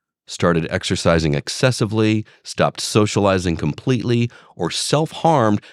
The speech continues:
because they are regularly bullied or trolled online about their physical appearance," unquote. The suicide rate among thirteen to seventeen-year-olds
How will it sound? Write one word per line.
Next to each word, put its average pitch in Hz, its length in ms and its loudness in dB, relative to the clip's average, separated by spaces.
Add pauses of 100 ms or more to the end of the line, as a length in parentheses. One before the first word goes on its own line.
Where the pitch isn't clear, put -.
(120)
because 107 400 0
they 104 140 2
are 95 160 0
regularly 110 560 2
bullied 104 560 2
or 120 120 0
trolled 123 540 0
online 107 640 2
about 80 320 0
their 80 160 -2
physical 92 580 -4
appearance," - 760 -6 (880)
unquote. - 560 -4 (1900)
The 95 80 -2
suicide 113 600 0
rate 87 260 0
among 80 260 0
thirteen 104 520 -2
to 80 60 -6
seventeen-year-olds 107 1080 0